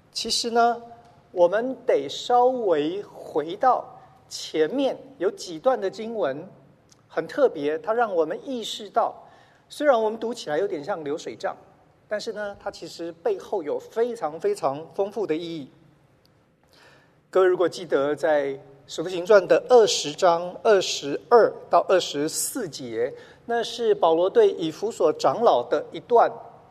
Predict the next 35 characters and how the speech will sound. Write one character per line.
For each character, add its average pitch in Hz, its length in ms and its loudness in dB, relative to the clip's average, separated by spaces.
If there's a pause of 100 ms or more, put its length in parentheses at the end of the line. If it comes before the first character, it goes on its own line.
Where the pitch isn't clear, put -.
(240)
勉 139 300 -4
励 233 160 -4
当 190 240 0
中 185 140 -4
的 156 60 -6
话。 - 240 4 (600)
他 196 120 4
对 214 160 8
这 220 140 0
些 226 100 0
长 202 200 2
老 175 120 6
说 208 300 2 (240)
：“现 262 260 4
在 226 200 8
我 208 120 10
往 170 220 10
耶 214 100 10
路 240 80 8
撒 233 200 8
冷 156 160 0
去， 196 400 -8 (240)
心 240 440 -6
甚 220 360 2 (100)
迫 220 180 6
切， 208 300 -2 (800)
不 247 60 -2
知 269 120 -2
道 254 140 12
在 247 140 12
那 240 160 8
里 175 80 2
要 208 160 8
遇 208 120 -2
见 185 300 4